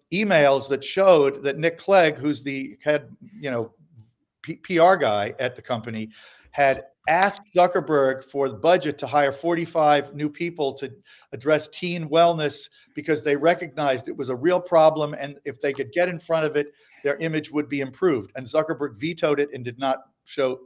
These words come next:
his willingness to pe-, spend the money. And in fact, a lot of the, uh, people who have been responsible for, uh, wellness and, uh, avoidance of harm,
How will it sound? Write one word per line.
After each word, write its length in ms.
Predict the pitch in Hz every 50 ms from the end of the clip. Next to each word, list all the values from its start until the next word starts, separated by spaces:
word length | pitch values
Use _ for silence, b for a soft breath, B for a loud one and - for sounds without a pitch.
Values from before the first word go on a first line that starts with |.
| _
his 140 | 120 120 120
willingness 340 | 123 131 127 127 127 120 117
to 100 | - _
pe-, 200 | - 135 131 131
spend 260 | - - 139 135 127
the 60 | 123
money. 300 | 127 165 190 180 156 147
And 80 | 143 139
in 60 | 135
fact, 360 | - 160 156 151 151 - B B B B B B B B _ _ -
a 60 | 143
lot 380 | 143 143 143 170 196 226 240 226
of 240 | 196 175 160 139 135
the, 280 | 156 151 147 143 147 139
uh, 160 | 139 135 127 123 123 - _
people 320 | - - 208 202 - 175
who 160 | 139 117 160 156
have 240 | 151 143 135 -
been 140 | - 143 135
responsible 720 | 131 127 - - - 170 180 202 208 208 190 160 139 123 113
for, 540 | 113 - - 147 143 135 131 127 123 127 b b b b b b b -
uh, 100 | 127 123
wellness 680 | 120 127 156 175 170 170 165 165 160 156 151 - - - _ -
and, 300 | 139 131 127 127 127 123 -
uh, 260 | 139 135 123 120 123 117 - _ _ _ _ _ _ _ _ _ _ _ _ _ _ _ _ _ _ _ - - -
avoidance 460 | - 117 113 151 160 165 160 160 - -
of 80 | 139
harm, 560 | 123 117 151 156 156 151 151 151 147 143 147